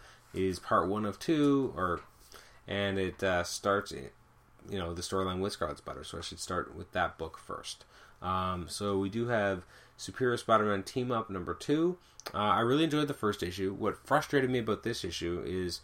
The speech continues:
first of all, I, you know, I, I buy trades for some books, and then I read other people's copies that they're able to give me. Uh, Superior Spider-Man Team Up is a book I really enjoy, but I have been buying it more, really,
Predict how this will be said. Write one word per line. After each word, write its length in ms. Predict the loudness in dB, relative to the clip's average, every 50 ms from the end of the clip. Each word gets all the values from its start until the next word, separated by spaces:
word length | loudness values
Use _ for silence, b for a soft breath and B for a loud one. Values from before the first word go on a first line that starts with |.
| b b b b
first 240 | -6 -6 -4 0 2
of 80 | 4
all, 200 | 6 6 6 4
I, 480 | 4 4 4 4 4 4 4 2 2 0 B B B B B B B B B B B B B B B B B B B B B B B
you 80 | 6 10
know, 200 | 10 10 10 8 B B B B B B B -8 0
I, 340 | 2 4 4 6 4 4 2 4
I 180 | 4 4 2 2
buy 300 | 4 4 4 4 4 2
trades 560 | 0 -2 -2 0 2 2 2 2 2 0 -2
for 160 | -6 -6 -4
some 260 | -2 0 0 0 0 2
books, 320 | 0 0 0 0 -4 -4
and 160 | -2 -2 -2
then 100 | -2 0
I 60 | 0
read 180 | 0 2 2 0
other 160 | 0 -2 -2
people's 320 | -4 -8 -10 -10 -10 -10 -6
copies 360 | -2 -2 -2 -2 -4 -6 -8
that 100 | -6 -2
they're 100 | 0 0
able 180 | 0 -2 -4 -8
to 100 | -10 -6
give 180 | -6 -4 -4
me. 240 | -2 -2 -2 -2 -4
Uh, 240 | -4 -4 -4 -4 -4
Superior 280 | -4 -4 -2 -2 -2 0
Spider-Man 360 | 0 0 0 2 2 0 -2
Team 200 | -4 -4 -4 -4
Up 120 | -4 -4
is 80 | -6 -8
a 40 | -6
book 160 | -8 -6 -6
I 20 | -4
really 220 | -4 -2 -2 -2
enjoy, 300 | -4 -2 -2 -2 -2 0
but 140 | 0 0 0
I 40 | 0
have 180 | 0 -2 -2
been 140 | -2 -4 -2
buying 260 | 0 0 0 0 -2
it 60 | -4
more, 180 | -4 -4 -2 -2
really, 240 | -2 -2 -4 -6